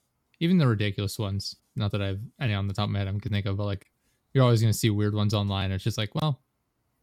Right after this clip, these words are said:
I think that's pretty ridiculous, but it's entertaining to read, especially, like, the long, like,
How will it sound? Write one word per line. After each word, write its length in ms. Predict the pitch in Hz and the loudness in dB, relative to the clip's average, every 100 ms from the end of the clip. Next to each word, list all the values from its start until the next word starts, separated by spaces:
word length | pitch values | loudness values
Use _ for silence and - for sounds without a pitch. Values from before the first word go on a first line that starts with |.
| _ _ | _ _
I 40 | 117 | 4
think 140 | 131 | 6
that's 200 | 127 117 | 6 2
pretty 220 | - 110 | 2 2
ridiculous, 460 | 101 101 101 107 101 | 2 2 0 0 0
but 220 | 104 98 - _ _ _ - | 0 -2 -4 _ _ _ 0
it's 100 | 147 | 6
entertaining 420 | 123 110 113 107 | 6 8 6 4
to 60 | 101 | 4
read, 160 | 104 | 2
especially, 360 | 101 - 151 147 | 2 2 2 2
like, 180 | 120 - | 0 -2
the 100 | 104 | -6
long, 360 | 104 101 101 101 | -4 -4 -4 -6
like, 280 | 98 - | -8 -10